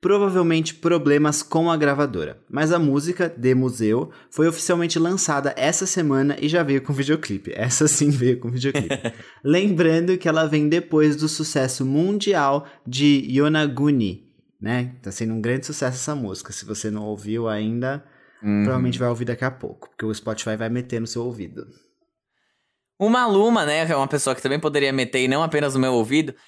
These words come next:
Speaker 3: está preparando um novo
Speaker 1: Ah!
Speaker 3: álbum e já lançou o primeiro single, que se chama Sóbrio. A música vem depois do sucesso de Papi Juancho. Papi Juancho, não é?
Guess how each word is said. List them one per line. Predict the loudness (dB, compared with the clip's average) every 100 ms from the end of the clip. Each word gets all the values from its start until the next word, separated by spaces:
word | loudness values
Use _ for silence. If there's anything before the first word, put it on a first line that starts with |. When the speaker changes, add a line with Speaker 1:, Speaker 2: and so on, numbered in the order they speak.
| _
Speaker 3:
está | -4 -2 0
preparando | 0 0 2 2 4
um | 4
novo | 6 6 4 4 2
Speaker 1:
Ah! | 2
Speaker 3:
álbum | 2 2 2 0
e | 0
já | 0 0
lançou | 0 0 0 -2
o |
primeiro | -2 -2 -2
single, | -4 -8 -6 -6
que | -8
se | -8
chama | -6 -4 -4
Sóbrio. | -4 0 0 -2 -8 -16 -20 _ _ _
A | -6
música | -2 -2 -2 -4
vem | -4
depois | -4 -2 -4
do | -6
sucesso | -14 -6 -4 -4 -8
de | -16
Papi | -8 -4 -4 -6
Juancho. | -14 -4 -2 -2 -4 -12 -14 -14 -16 _ _
Papi | -8 -8
Juancho, | -8 -4 -4 -4 -12 -12
não | -6
é? | -4 -4 -8